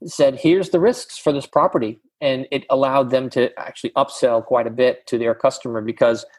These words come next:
they were facing some pretty serious risks. And it was in California, in a wildfire zone in Northern California. And now we're having all this experience up there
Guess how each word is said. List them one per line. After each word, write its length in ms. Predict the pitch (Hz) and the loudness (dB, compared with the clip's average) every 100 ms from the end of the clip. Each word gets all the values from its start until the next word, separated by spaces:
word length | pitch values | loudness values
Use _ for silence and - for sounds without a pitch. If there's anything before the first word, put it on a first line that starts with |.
| _ | _
they 80 | 131 | 2
were 140 | 123 | 2
facing 320 | 117 127 - 110 | 2 -2 -2 -8
some 160 | 123 | -12
pretty 220 | - 113 | -10 -10
serious 420 | 107 113 104 101 - | -6 -8 -6 -8 0
risks. 420 | 143 120 - - _ _ - | 0 0 -10 -20 _ _ -2
And 120 | 147 | 0
it 100 | 147 | 0
was 120 | 131 | 0
in 160 | 156 185 | 0 2
California, 640 | 165 165 - 139 131 123 | 2 4 2 -2 -4 -4
in 160 | 131 135 | -4 0
a 80 | |
wildfire 560 | 127 143 165 - 120 120 | 4 4 2 2 2 2
zone 300 | 113 120 123 - | 2 -2 -2 -2
in 180 | 170 185 | 0 2
Northern 320 | 170 208 196 | 4 4 2
California. 640 | 143 123 113 - 120 120 120 | 0 0 -2 -4 -6 -6 -8
And 140 | 135 127 | -6 0
now 180 | 143 | 2
we're 120 | 143 135 | 2 2
having 260 | 135 131 | 2 2
all 220 | 127 151 | 2 2
this 200 | 139 127 | 0 -6
experience 600 | - - 147 175 160 123 117 | -10 -10 -6 -4 -4 -4 -4
up 160 | - | 0
there 380 | 123 120 117 - | 2 2 2 -4